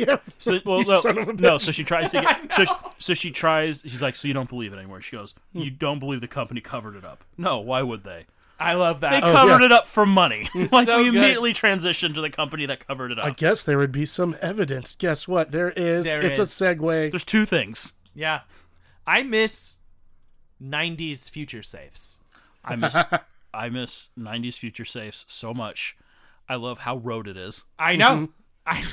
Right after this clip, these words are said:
Speaker 3: <laughs> I know. It's my favorite. I
Speaker 2: Like,
Speaker 3: love the two key turns.
Speaker 2: well, I mean,
Speaker 3: all that. I love
Speaker 2: a-,
Speaker 3: that.
Speaker 2: again,
Speaker 1: They go through the process. It comes up later.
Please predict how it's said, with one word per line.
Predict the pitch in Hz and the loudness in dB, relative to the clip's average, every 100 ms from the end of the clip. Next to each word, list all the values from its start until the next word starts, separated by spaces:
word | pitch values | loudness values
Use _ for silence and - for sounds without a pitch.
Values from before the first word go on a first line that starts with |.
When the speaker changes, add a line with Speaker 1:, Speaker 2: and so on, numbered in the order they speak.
| - | -10
Speaker 3:
<laughs> | - - | 4 6
I | - | 6
know. | - 427 415 | 6 4 4
It's | 254 233 | 0 -2
my | 220 | -2
favorite. | 240 240 151 - | -2 -6 -8 0
I | 196 | 2
Speaker 2:
Like, | 196 | 4
Speaker 3:
love | 233 185 | 2 0
the | 196 | -4
two | - 208 | -4 -6
key | - 190 | -6 -6
turns. | 175 185 185 190 175 | -4 -4 -4 -8 -8
Speaker 2:
well, | 196 180 180 | -4 -2 -2
I | 180 | -2
mean, | 180 | 0
Speaker 3:
all | 170 | 0
that. | 170 151 | 0 -2
I | 151 | -2
love | 170 | -2
Speaker 2:
a-, | - | -2
Speaker 3:
that. | 185 | -2
Speaker 2:
again, | 196 196 185 | 0 0 -2
Speaker 1:
They | 147 | -2
go | 135 156 | 0 2
through | 196 | 4
the | 185 | 2
process. | 180 151 147 180 175 - | 2 0 0 -2 -4 -6
It | 151 | -6
comes | 147 143 147 | -4 -2 0
up | 190 | 0
later. | 196 156 135 147 | 0 0 0 -4